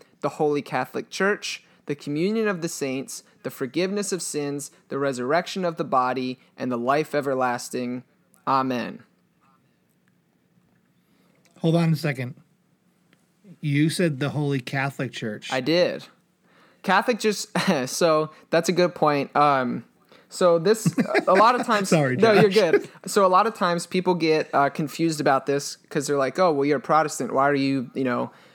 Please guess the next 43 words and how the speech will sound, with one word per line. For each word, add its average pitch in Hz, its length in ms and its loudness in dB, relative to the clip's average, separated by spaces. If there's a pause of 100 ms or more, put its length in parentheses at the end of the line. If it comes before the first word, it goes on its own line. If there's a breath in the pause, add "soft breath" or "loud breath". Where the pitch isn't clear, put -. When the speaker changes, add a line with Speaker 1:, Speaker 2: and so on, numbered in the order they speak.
(200 soft breath)
Speaker 1:
um, 131 220 -2
confessing 147 540 -2
to 147 100 -6
the 131 60 -4
Catholic 131 360 -2
Church?" - 320 -4
Well, 160 360 2 (320 loud breath)
um, 151 200 2
if 151 140 -4
you 156 80 -4
don't 233 260 4
know 160 180 2
this, 147 320 0
if 156 100 -6
you 156 60 -4
do 165 160 0
know 151 200 0
this, 143 320 -2 (100)
you 147 80 -4
know, 127 280 -2 (460)
it's 147 160 -2
always 147 200 2
good 151 160 0
to 143 40 -4
hear 147 200 0
again. 127 360 -2 (220 loud breath)
The 160 80 0
word 202 220 4
Catholic 175 460 2
just 175 220 -4
means 165 300 -2
universal. 123 680 -4 (420 soft breath)
Um, 135 540 0 (880)
and 147 440 0
so 147 680 0 (220)
when, 165 260 2
and 165 180 0
also 175 280 4
when 160 120 0
that 147 140 0
creed 165 240 0
was 135 180 -2
written, 143 460 0